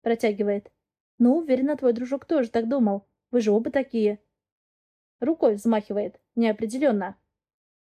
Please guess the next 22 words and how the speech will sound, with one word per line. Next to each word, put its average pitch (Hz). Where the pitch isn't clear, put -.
«Одинаковые», 233
выпаливает, 214
отмахивается 247
от 208
меня, 220
проходит 240
мимо. 220
«Постой!» 233
Пробую 226
ее 214
задержать, 208
но 262
знаю, 277
передавить 247
нельзя. 240
Она 262
и 254
так 294
сегодня 220
на 220
многое 220
пошла. 226